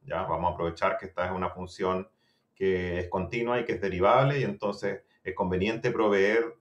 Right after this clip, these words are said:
proveer la información de la primera derivada al menos, ¿ya? Eh, como vamos a ver, esta también es una función que es no convexa, entonces vamos a probar dos soluciones iniciales, ver a dónde llega cada una.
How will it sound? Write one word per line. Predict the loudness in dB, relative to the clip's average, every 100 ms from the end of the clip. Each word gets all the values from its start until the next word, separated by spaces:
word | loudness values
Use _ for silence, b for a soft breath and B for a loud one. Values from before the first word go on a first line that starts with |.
| _
proveer | 2 4 4 2
la | 0
información | -2 -2 -2 -2 0 2 2 0 -8
de | -6 -2
la | 0
primera | 2 2 4
derivada | 4 4 4 4 2
al | -2 -2
menos, | -2 -2 -6 -16 _ _
¿ya? | -10 -10 -14 _ _ _ _ _ _ _
Eh, | -10 -10 -4
como | 2 2
vamos | 4 2
a |
ver, | 4 4
esta | 2 0
también | 0 2 4
es |
una | 4 2
función | 0 0 0
que | 0
es |
no | -2 -2
convexa, | 0 0 0 -2 -4
entonces | -6 -10 -4
vamos | -2 0 0
a |
probar | 4 4 4
dos | 2 -2
soluciones | -4 -4 -2 -2 -2
iniciales, | -6 -2 0 2 2 4
ver | 2 2 -2
a | -2
dónde | 0 -2 -2
llega | -2 0 0 -2 -4
cada | 0 4 4
una. | 0 -6